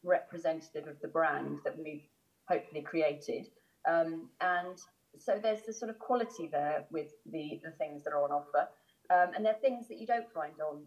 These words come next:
the high street to, to buy normally. You'd have to browse through Instagram at length and then perhaps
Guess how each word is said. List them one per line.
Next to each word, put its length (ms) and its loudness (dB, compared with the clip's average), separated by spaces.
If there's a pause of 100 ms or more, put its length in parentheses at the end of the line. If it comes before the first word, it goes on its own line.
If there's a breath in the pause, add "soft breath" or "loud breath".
the 60 -2
high 160 -4
street 480 -10
to, 140 2 (180)
to 140 -20
buy 320 2 (140)
normally. 480 -4 (260 soft breath)
You'd 140 -6
have 220 2
to 80 -10 (180)
browse 600 2
through 140 -6
Instagram 840 -2
at 180 -2
length 300 0
and 80 -12
then 140 -2
perhaps 260 -8